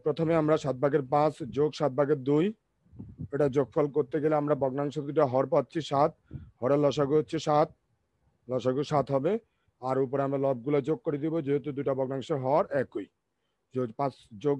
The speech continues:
দুই, পাঁচ আর দুই সাত, উপরেও সাত, নিচেও সাত, সাতকে সাত দিয়ে কাটাকাটি করবা, মানে নিচের সাত আর উপরের সাত কাটলে উপরে এক থাকবে, সমান সমান এক, অতএব নির্ণয় যোগফল এক। যেহেতু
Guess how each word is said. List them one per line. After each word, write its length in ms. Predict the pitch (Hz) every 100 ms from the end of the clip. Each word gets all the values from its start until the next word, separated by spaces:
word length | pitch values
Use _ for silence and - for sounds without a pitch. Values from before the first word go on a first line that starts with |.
| 131
দুই, 160 | 156 180 165
পাঁচ 140 | 135 135
আর 60 | 120
দুই 120 | 135 120 151
সাত, 200 | 147 151 _ _ _
উপরেও 380 | 127 143 143 156 160
সাত, 160 | 156 147
নিচেও 260 | 131 120 151 143
সাত, 180 | 160 165 _ _ _ _
সাতকে 340 | - 139 - 160 147
সাত 120 | 131 131
দিয়ে 120 | 147 165
কাটাকাটি 340 | 160 156 143 120
করবা, 220 | 104 - _ _ _ _ _ 117
মানে 120 | 123 127
নিচের 220 | 127 -
সাত 120 | 160 147
আর 40 | 160
উপরের 200 | 135 143 151
সাত 100 | 127
কাটলে 220 | 147 143 165
উপরে 180 | 131 139 139
এক 60 | 123 -
থাকবে, 260 | 147 156 196 - _ _ -
সমান 260 | 135 135 127
সমান 200 | 143 143 139 165
এক, 80 | - _ - _ 131
অতএব 280 | 131 175 135
নির্ণয় 340 | 135 135 139 123
যোগফল 360 | 127 - 180 233 285 _ _ _ _ _ _ _ _ _ 135
এক। 180 | 127 - _ _ _ _ _ _ _ _ _ -
যেহেতু 340 | 127 139 156